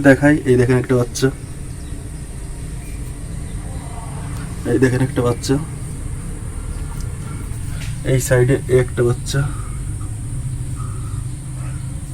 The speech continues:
এইগুলো হলো বাইরে বের হয়েছে, বেশিরভাগ বাচ্চাই আপনার, আহ, ভিতরে থাকে। তো এরকম যদি দেখাই আপনাদের, আহ,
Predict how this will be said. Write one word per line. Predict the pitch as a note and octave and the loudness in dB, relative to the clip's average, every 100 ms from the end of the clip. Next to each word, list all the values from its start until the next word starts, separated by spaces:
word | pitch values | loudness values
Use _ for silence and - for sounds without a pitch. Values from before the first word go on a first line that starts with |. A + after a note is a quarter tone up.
| - - - - | -8 -8 -6 2
এইগুলো | D3 F#3 G3+ | 4 6 6
হলো | G#3 D3 | 8 12
বাইরে | C#3 C#3 C3 | 12 12 12
বের | B2 | 10
হয়েছে, | A#2+ A2 B2+ | 8 6 6
বেশিরভাগ | B2+ D#3 D#3 D3+ | 6 8 8 8
বাচ্চাই | D3 - D3+ | 6 6 6
আপনার, | D3 D3+ D3+ | 8 8 6
আহ, | - - - - B2+ B2+ | 4 -4 -4 6 8 8
ভিতরে | A#2 C3+ D3+ C3+ | 8 10 12 10
থাকে। | G#2+ G#2+ - - - - - - - - - | 4 -2 -2 -6 -8 -8 -8 -8 -8 -8 -2
তো | D3+ D3+ | 4 6
এরকম | D3 D3 D#3 D3+ | 8 10 10 12
যদি | D#3 D3+ C#3+ | 10 10 10
দেখাই | C#3 D3 D3 C#3+ | 8 10 10 10
আপনাদের, | D3 C#3+ D3 D3 | 8 8 8 6
আহ, | - - - - - - - - - - - - - - B2+ B2+ | 4 -8 -8 -8 -8 -8 -8 -8 -8 -8 -8 -8 -6 0 2 2